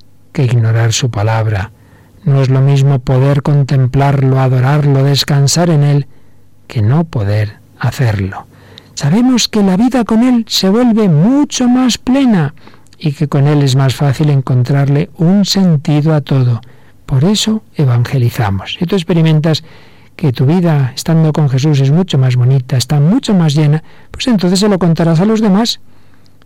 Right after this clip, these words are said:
El verdadero misionero nunca deja de ser discípulo, sabe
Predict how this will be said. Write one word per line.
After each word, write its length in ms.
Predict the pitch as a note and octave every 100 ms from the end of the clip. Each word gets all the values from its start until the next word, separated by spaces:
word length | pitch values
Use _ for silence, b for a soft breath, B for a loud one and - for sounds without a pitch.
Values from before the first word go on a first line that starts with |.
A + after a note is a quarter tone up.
| -
El 120 | C#3
verdadero 440 | A#2+ A#2+ A#2+ C#3 C#3+
misionero 760 | D3 C#3+ C#3 D#3 F#3+ D#3 F3+ b b b
nunca 540 | F3 G#3 C#4+ B3 G#3+ F#3+
deja 340 | G#3 F#3+ G3+
de 140 | G3 D#3+
ser 240 | G3+ G#3
discípulo, 720 | F#3+ - A#3 C4 F#3+ D3 B2+
sabe 540 | - - F3+ G3 G#3